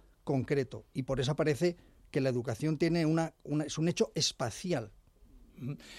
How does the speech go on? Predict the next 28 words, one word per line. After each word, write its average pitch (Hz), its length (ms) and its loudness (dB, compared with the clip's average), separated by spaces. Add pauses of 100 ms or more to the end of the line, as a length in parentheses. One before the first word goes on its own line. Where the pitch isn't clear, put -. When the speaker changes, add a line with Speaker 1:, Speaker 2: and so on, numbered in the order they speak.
(140)
Speaker 2:
Y 170 140 2
en 190 60 2
ese 202 180 0
sentido, 147 560 0
em, 151 340 0 (100)
usted 151 260 -2
que 180 140 0
conoce 151 300 -2
perfectamente 143 580 -2
los 139 180 0
campus 143 400 -2
de, 135 260 0
de 139 480 -6
toda 147 240 0
España 147 420 0 (340)
y 139 160 -6
de, 131 80 -6
y 135 280 -8
de 127 160 -2
otros 151 320 0
lugares, 147 500 2
eh, 131 120 -2
fuera 147 280 0
de 135 120 0
nuestro, 139 400 -2
de 135 140 -2
nuestro 135 260 -4
país, 156 260 0